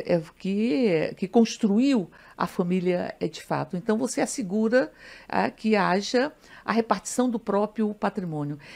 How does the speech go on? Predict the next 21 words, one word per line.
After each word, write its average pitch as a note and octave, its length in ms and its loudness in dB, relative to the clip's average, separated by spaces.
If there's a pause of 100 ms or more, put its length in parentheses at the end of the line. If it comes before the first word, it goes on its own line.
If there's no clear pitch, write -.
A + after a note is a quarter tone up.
(140)
Eles A#4+ 300 2
tentam C4+ 380 4
fazer F3+ 360 0
isso C4 200 0
dizendo C4+ 160 -2
o - 20 -6
seguinte: G3 420 -2
você A#3+ 280 0
pode B3 220 4
até A#3 200 4
repartir C#4 600 0
o G3+ 60 -2
patrimônio F#3+ 720 0 (380)
desde C#4+ 540 8
que A#3 480 8 (280)
a G#3+ 160 8
pessoa, B3 920 6
ambas C#4 320 6
as B3 140 4
pessoas A3+ 540 2
tenham, B3+ 400 4